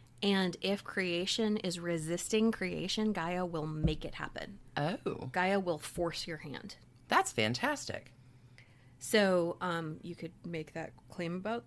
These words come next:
Speaker 1: climate change, that Gaia's saying, "Here's what you gotta do."
Speaker 2: Right.
Speaker 1: Um, because
Speaker 2: It's the, it's the universe coming to give you the signal over and
Speaker 1: It's
Speaker 2: over and over again until it's a brick wall in your face and you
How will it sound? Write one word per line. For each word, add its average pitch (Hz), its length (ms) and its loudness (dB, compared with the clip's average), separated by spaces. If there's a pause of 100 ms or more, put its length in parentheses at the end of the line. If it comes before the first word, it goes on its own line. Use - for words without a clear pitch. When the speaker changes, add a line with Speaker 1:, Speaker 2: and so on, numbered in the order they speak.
(120)
Speaker 1:
climate 440 360 2
change, 165 520 -4 (240)
that 202 220 -4
Gaia's 180 420 -2
saying, 180 540 -2 (120)
"Here's - 480 2
what - 180 2
you 202 60 4
gotta 190 260 4
do." 202 300 4 (460)
Speaker 2:
Right. 190 260 -4 (1040)
Speaker 1:
Um, 180 240 -2
because 185 220 0
Speaker 2:
It's 190 200 -2
the, 190 260 6
it's 190 160 2
the 202 80 -2
universe 196 420 6
coming 180 320 6
to 156 60 4
give 156 220 4
you 156 80 4
the 143 80 -2
signal 135 480 4
over 135 240 4
and 131 100 8
Speaker 1:
It's 135 80 10
Speaker 2:
over 135 180 6
and 131 100 8
over 131 200 6
again 123 240 6
until 123 760 6
it's 123 180 0
a 139 60 6
brick 123 280 2
wall 120 180 8
in 110 80 2
your 117 100 2
face 110 320 2
and 113 180 2
you 107 340 -4